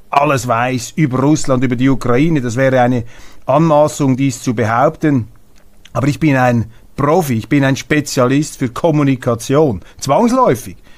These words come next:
weil das ist mein Beruf, das mache ich als Journalist und ich bin Zeit meines Lebens, Zeit meines Berufslebens sitze ich in Redaktionen und, ähm,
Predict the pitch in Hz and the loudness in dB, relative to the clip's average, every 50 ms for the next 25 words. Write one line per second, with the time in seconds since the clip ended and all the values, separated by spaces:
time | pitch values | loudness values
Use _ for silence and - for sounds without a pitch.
0 | - - - - 104 143 139 131 117 - - 135 131 123 113 120 127 170 240 254 | -20 -16 -8 -4 -2 -2 -2 -2 -2 -2 0 0 2 2 2 2 2 2 2 0
1 | - - - 110 113 160 190 196 - 220 190 190 139 120 120 - - 147 143 131 | 0 -2 -4 -2 0 2 0 0 0 -2 -2 0 0 0 0 0 -2 0 0 2
2 | 123 127 143 170 165 - - - - - - - - - - - 113 113 120 117 | 2 2 2 2 0 -2 -6 -16 -20 -20 -20 -20 -20 -20 -16 -10 -6 -4 -4 -4
3 | - 147 143 139 139 131 117 117 - - - - - - - - - - - 165 | -2 0 0 2 2 2 0 -2 -6 -16 -20 -20 -20 -20 -20 -20 -14 -8 -4 -2
4 | 147 170 - - 160 143 139 139 117 113 135 147 170 180 180 147 - 147 131 139 | -2 -2 -2 0 0 0 0 0 0 0 2 2 2 0 0 -2 0 0 0 0
5 | 135 127 123 127 117 - - 127 131 196 262 285 226 - - 170 127 101 92 90 | 0 0 -2 -2 -2 -2 0 0 2 4 4 2 2 0 -2 -2 -2 -2 -2 -4
6 | - - 165 185 165 - - 156 143 120 139 131 127 131 127 113 117 107 - - | -4 -2 0 -2 0 0 0 0 0 0 0 0 2 2 0 0 -2 -4 -4 -2
7 | 156 160 175 196 185 120 - - - - - - - - - - - - - - | 0 0 2 2 0 -2 -4 -8 -14 -20 -20 -20 -20 -20 -20 -20 -20 -20 -20 -20
8 | - - - 139 135 135 135 135 123 120 - - 127 127 123 113 101 | -20 -8 -2 0 2 2 4 2 0 0 -2 0 2 4 4 4 2